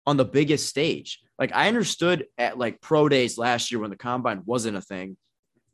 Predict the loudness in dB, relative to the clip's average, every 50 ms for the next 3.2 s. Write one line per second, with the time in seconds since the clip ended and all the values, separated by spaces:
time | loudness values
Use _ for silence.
0 | _ _ _ -6 -4 -2 -2 0 0 2 2 2 2 2 2 2 2 2 -2 -6
1 | -4 -2 0 0 0 0 -2 -4 -4 -6 -6 -6 -10 -14 _ _ _ _ _ _
2 | _ 0 0 2 0 0 -4 -6 -2 4 6 8 8 8 8 6 4 2 0 0
3 | 0 -2 -6 -8